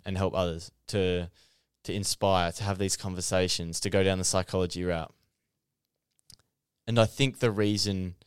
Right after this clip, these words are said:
I called it quote unquote purpose was because, one,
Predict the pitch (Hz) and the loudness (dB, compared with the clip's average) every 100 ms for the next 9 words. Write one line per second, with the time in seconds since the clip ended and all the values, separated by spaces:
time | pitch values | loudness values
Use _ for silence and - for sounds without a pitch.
0 | _ _ _ _ - 92 - - 101 98 | _ _ _ _ -6 -4 -2 2 4 4
1 | - - - 95 90 87 - 101 98 95 | 0 -4 -2 -2 -2 -4 0 -2 -2 -4
2 | 95 82 - 95 98 92 87 - - _ | -6 -6 -10 -6 -2 0 0 -2 -6 _
3 | _ _ _ _ _ _ _ _ _ _ | _ _ _ _ _ _ _ _ _ _
4 | _ _ _ _ _ _ 101 107 101 90 | _ _ _ _ _ _ 0 4 4 2
5 | 120 | -6